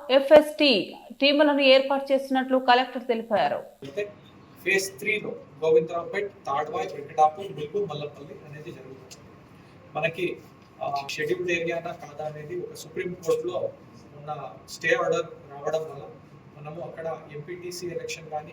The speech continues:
Speaker 2: ఎంపీపీ ఎలక్షన్ కానీ, జీపీ సర్పంచ్ ఎలక్షన్ కానీ, వార్డు మెంబర్ ఎలక్షన్ కానీ మనము చేయలేకపోతున్నాము. దీంట్లో భాగంగా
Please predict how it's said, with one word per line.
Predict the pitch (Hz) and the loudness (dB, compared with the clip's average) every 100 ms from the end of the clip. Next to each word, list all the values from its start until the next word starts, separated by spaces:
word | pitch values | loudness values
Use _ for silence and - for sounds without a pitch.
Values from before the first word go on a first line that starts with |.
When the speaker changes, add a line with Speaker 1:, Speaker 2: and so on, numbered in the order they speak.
| - 143 | -20 -20
Speaker 2:
ఎంపీపీ | 139 165 165 | -12 -8 -4
ఎలక్షన్ | 165 160 156 156 - | -2 -2 -4 -10 -16
కానీ, | 147 147 - - - - - - 147 | -16 -16 -18 -20 -20 -20 -20 -20 -14
జీపీ | - 170 175 196 | -8 -8 -6 -8
సర్పంచ్ | - - - 185 180 | -6 -8 -6 -6 -2
ఎలక్షన్ | 170 160 156 - | -2 -2 -4 -10
కానీ, | 151 - - 131 139 | -10 -12 -16 -8 0
వార్డు | 160 170 | 0 0
మెంబర్ | 170 165 | -4 -4
ఎలక్షన్ | 160 147 - - | -2 -6 -10 -18
కానీ | - 143 - - - | -20 -20 -20 -20 -20
మనము | 143 - - - - - - | -18 -16 -16 -20 -20 -16 0
చేయలేకపోతున్నాము. | 156 156 160 160 139 - - - - - - - - - | 6 6 4 0 -10 -12 -16 -20 -20 -20 -20 -20 -20 -6
దీంట్లో | 175 185 - 196 | -4 -4 -2 -2
భాగంగా | 185 185 - 165 196 - | 2 0 -2 -4 -2 -2